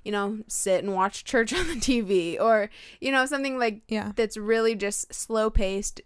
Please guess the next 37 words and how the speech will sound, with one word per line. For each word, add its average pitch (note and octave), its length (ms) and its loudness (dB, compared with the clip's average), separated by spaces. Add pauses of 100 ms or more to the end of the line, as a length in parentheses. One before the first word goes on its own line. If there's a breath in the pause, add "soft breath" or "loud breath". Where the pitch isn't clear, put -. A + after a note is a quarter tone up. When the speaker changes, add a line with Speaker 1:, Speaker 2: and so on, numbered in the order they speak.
Speaker 1:
just G#3+ 320 -4
us. F#3 460 -2 (520 soft breath)
We G#3 140 -2
don't G3+ 280 -2
have G#3+ 180 -2
an A3 80 -4
agenda, F3 600 -4
and G#3 200 -2
then G#3 160 -2
whatever G3 400 -2
happens F#3 460 -4
the F3+ 60 -4
rest E3+ 220 -4
of F#3 60 -8
the G3 80 -2
day F#3+ 220 0
is F3+ 100 -4
fine F#3 560 -4 (360 soft breath)
because G#3 380 0 (100)
we G3 240 -4
made F#3+ 480 -4 (260)
that - 260 -2
fine. D2+ 400 -12 (160)
Speaker 2:
Mm-hmm. G3 260 -4
Speaker 1:
Um, G3 500 -4 (440)
when G#3+ 360 -2 (160)
<laughs> - 140 -12
the G#3+ 160 -4
rest G#3+ 300 -2
of G#3+ 100 0
the G#3 80 0
days G3 280 0
of G#3+ 100 0
the G3 120 0
week F#3+ 300 0
are, G3+ 120 0
like, F3 280 -4